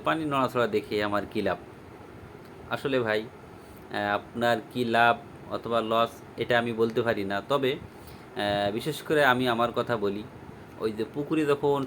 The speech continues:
শোল মাছ থাকে, খাদ্য দেই, ওরা আর কি মানে পুকুরের উপরে ভেসে থাকে, অথবা যখন পানিতে নড়াচড়া করে, এই দৃশ্যটা দেখতে না খুবই ভালো লাগে। ঠিক আছে,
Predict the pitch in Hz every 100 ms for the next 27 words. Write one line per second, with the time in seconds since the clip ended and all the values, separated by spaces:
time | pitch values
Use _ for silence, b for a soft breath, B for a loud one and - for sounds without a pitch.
0 | - 127 123 123 120 - - 131 123 123
1 | 117 117 - B B - - 123 120 123
2 | 117 117 117 113 - - - - - 110
3 | 117 113 110 - 113 110 - - - -
4 | 104 101 101 101 95 - 117 123 120 113
5 | 113 110 104 101 127 120 - 110 107 -
6 | - - - - - 120 117 117 120 117
7 | - - - 117 117 113 110 110 123 120
8 | 123 113 117 107 104 - - - - -
9 | - 123 117 123 147 143 131 127 - 165
10 | 143 - - - - - 127 127 104 101
11 | 92 90 95 - - - 139 123 -